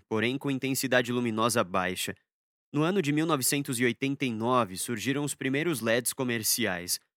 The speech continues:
possibilitando a criação dos dispositivos visuais a led, como T Vs de led e painéis, por exemplo. Somente no ano de mil novecentos e noventa e nove o led chegou no ramo da iluminação, trazendo grandes inovações para esse mercado,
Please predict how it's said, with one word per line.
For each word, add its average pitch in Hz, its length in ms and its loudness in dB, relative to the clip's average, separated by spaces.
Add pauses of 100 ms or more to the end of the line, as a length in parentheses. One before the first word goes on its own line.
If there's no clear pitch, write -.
possibilitando 120 580 0
a 117 60 0
criação 127 540 0
dos 104 160 -4
dispositivos 131 680 -2
visuais 127 520 2
a 143 60 4
led, 113 460 0 (160)
como 151 220 -2
T 151 160 0
Vs 135 260 0
de 123 120 0
led 110 480 2
e 110 60 0
painéis, 113 600 2
por 110 140 -4
exemplo. 90 560 -4 (520)
Somente 117 460 -2
no 117 140 0
ano 107 180 0
de 101 100 -6
mil 110 160 -2
novecentos 107 540 -2
e 107 60 -4
noventa 104 360 -4
e 127 60 -2
nove 127 340 0
o 135 40 0
led 120 260 0
chegou 123 400 0
no 139 140 0
ramo 120 260 -2
da 120 100 2
iluminação, 123 720 2
trazendo 147 420 -2
grandes 117 380 0
inovações 120 640 0
para 127 180 0
esse 127 220 0
mercado, 98 580 -2